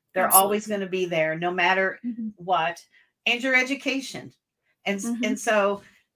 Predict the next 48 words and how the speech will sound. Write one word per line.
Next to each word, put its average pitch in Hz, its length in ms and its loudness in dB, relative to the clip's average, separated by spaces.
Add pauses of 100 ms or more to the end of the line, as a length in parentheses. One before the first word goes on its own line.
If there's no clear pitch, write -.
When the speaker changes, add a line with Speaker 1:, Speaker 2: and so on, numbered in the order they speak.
(160)
Speaker 1:
you 220 160 -4
know, 202 140 2
kids 247 340 -2
look 233 260 0
at, 202 140 2
"Oh, 208 300 6
four 240 280 -2
years 220 260 -4
of 196 100 -10
college. 220 500 -2
How 233 140 -2
many, 220 240 -6
I 196 40 -6
mean, 202 140 -4
you've 240 140 -6
gone 202 240 2
longer 190 220 4
than 185 80 -2
that. 185 220 0
How 202 120 0
many 214 140 -4
years 185 220 0
have 175 120 -10
you 180 100 -8
been 175 180 -6
in 160 120 -10
school - 380 -8
since 156 260 -12
high 151 180 -2
school?" - 440 -14 (340)
Speaker 2:
I've 311 200 8
been 415 100 0 (120)
in 403 60 2
school 349 280 4
for 311 120 -2
three 277 280 -2
years. 214 400 4
So 240 240 0
going 277 260 2
into 330 160 2
my 311 140 2
senior 294 380 2
year, 277 260 0
but 247 200 -6
I'll 262 140 0
be 269 220 -4
four 311 420 -6
years 294 420 -2